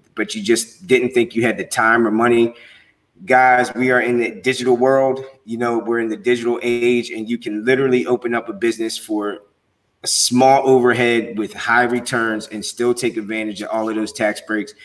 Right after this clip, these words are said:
Use that job that you hate to fund your dream, you know? Um, and that's, and that's, that's what I,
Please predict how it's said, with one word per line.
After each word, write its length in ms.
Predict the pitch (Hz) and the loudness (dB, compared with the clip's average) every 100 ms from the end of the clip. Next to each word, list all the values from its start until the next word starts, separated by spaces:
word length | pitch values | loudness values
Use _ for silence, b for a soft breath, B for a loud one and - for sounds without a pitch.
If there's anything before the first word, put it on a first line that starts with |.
| b _ | b _
Use 300 | 113 147 143 | 2 4 4
that 160 | 131 | 2
job 380 | 113 127 123 123 | 4 4 4 4
that 180 | 123 120 | 2 0
you 80 | 117 | 0
hate 480 | 127 123 123 - _ _ _ _ _ | 2 2 0 -12 _ _ _ _ _
to 120 | - 117 | -6 -6
fund 380 | - 131 123 | 0 2 2
your 140 | 110 107 | 2 2
dream, 440 | 110 113 95 82 | 0 -2 -4 -8
you 140 | 92 104 | -8 -4
know? 220 | 107 104 - _ - | -4 -6 -10 _ -8
Um, 440 | 107 113 98 95 - | -4 -2 -2 -4 -4
and 120 | 110 | 0
that's, 320 | 117 123 - | 2 0 0
and 160 | 113 110 | -2 2
that's, 400 | 120 123 - 95 | 2 2 -4 -2
that's 260 | 117 123 - | 2 2 4
what 160 | 120 | 4
I, 300 | 117 110 104 | 6 6 4